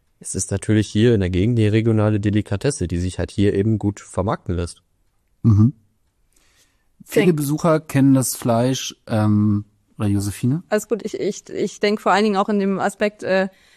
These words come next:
Speaker 3: dass Schafhaltung im Allgemeinen, ähm, ich sag mal, die artgerechteste Haltung überhaupt ist mit der Hütehaltung und so weiter. Also dass es auch einen besonderen Bezug auf die Fleischqualität eben hat. Also das ist das, äh, ich sag mal, das,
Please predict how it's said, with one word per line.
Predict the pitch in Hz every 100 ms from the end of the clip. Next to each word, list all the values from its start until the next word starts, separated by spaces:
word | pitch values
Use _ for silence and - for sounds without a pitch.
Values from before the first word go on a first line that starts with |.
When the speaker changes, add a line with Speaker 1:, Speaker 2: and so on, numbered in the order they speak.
| _
Speaker 3:
dass | 214 202 - 110 190 190 214 _ _ _ _ _ -
Schafhaltung | - 226 226 233 208 208
im | 196
Allgemeinen, | 147 190 214 202 208 214 208 165
ähm, | 190 190 190 190 _ _ _
ich | -
sag | 208 208
mal, | 190
die | -
artgerechteste | 165 - 226 196 - 208 - 196 190 196 - _ _ _ _ _ _ 208
Haltung | 208 208 208 190 - - _ _
überhaupt | - 196 202 202 -
ist | 196 190
mit | 208
der | 190 190
Hütehaltung | 233 208 190 180 185
und | 185
so | 185
weiter. | 180 180 -
Also | 185
dass | 185 185
es | 196
auch | - 196 -
einen | 123 - 190 190
besonderen | 190 190 190 196 196
Bezug | 185 226 202
auf | -
die | 202
Fleischqualität | 196 208 202 - 196 185 - 202 185
eben | 180 196
hat. | 202 -
Also | 180
das | 180 185
ist | 196 -
das, | 190 -
äh, | - 80
ich | -
sag | - 196
mal, | 196
das, | 180 185 -